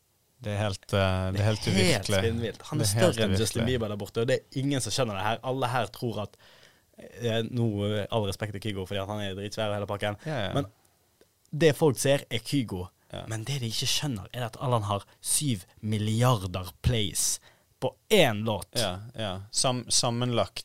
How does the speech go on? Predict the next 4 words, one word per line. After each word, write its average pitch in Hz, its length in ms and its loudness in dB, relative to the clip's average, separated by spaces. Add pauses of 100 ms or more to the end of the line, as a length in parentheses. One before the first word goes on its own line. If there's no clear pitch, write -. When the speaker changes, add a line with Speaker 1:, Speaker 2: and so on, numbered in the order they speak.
(120)
Speaker 2:
I 175 180 6
ett - 260 8
land. 127 340 10 (1700)
Kina. 110 500 8